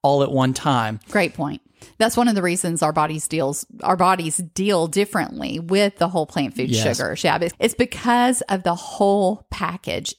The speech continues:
Speaker 2: Everything was created in that thing, in that food, right, that you
Speaker 1: Yeah.
Speaker 2: need. And when we take it and we take away from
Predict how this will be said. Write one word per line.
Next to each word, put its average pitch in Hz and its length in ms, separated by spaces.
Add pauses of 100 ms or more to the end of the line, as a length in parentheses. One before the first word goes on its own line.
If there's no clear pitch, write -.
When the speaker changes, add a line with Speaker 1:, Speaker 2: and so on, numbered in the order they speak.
(120)
Speaker 2:
Everything 226 680
was 185 180
created 165 520
in 175 300
that - 240
thing, 156 260
in 214 200
that 202 280
food, - 500 (260)
right, 175 340
that 185 120
you 190 240
Speaker 1:
Yeah. 208 240
Speaker 2:
need. 131 160 (200)
And 214 160
when 220 180
we 208 200
take - 340
it 220 340 (320)
and 208 200
we 202 180
take 208 360
away 247 340
from 185 520